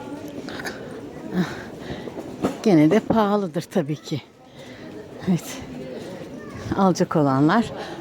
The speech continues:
demek ki böyle yerlerde var arkadaşlar. Fabrika satış mağazaları. Evet arkadaşlar, tost makinesini almıştım. Ee,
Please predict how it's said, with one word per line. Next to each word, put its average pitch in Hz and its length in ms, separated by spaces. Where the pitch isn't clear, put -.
demek 160 280
ki 196 160
böyle 170 260
yerlerde 175 760
var 170 260
arkadaşlar. 143 640
Fabrika 165 500
satış - 540
mağazaları. 147 720
Evet 208 280
arkadaşlar, 165 600
tost 208 200
makinesini 202 680
almıştım. 160 560
Ee, 165 320